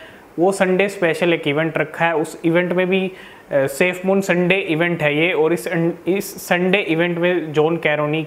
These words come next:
क्या कहेंगे वो सब चीज़ें भी हम आपके साथ share करेंगे। लेकिन अब ऐसा लगता है कि SafeMoon के price भी काफ़ी टाइम से stable हैं। इस साल के एंड तक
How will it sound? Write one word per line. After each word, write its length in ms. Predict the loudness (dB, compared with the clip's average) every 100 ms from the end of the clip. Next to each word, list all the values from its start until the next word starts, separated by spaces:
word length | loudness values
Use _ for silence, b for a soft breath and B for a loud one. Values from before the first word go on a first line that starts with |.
| 0
क्या 220 | 0 0
कहेंगे 560 | -2 -2 0 0 0 0
वो 220 | 0 0
सब 240 | 0 -4
चीज़ें 300 | -2 0 2
भी 100 | 2
हम 140 | 2 0
आपके 220 | 0 -4
साथ 240 | -2 -2
share 280 | -2 0 2
करेंगे। 440 | 2 0 0 -2 -2 B B B
लेकिन 560 | 2 4 2 0 0 -2 B B B
अब 200 | 0 0 0
ऐसा 260 | 2 2
लगता 260 | 0 0 0
है 60 |
कि 80 | 0
SafeMoon 640 | -2 0 0 0 -2 0 0
के 60 |
price 360 | 0 2 0 -2
भी 120 | -4
काफ़ी 360 | 0 0 0 -2
टाइम 220 | 0 0
से 100 | -2
stable 420 | 0 0 2 0
हैं। 200 | 0 -4 B B B -6 -2
इस 280 | -2 0
साल 260 | 0 0 0
के 120 | 0
एंड 380 | 0 0 0 -2
तक 320 | -2 -2 -4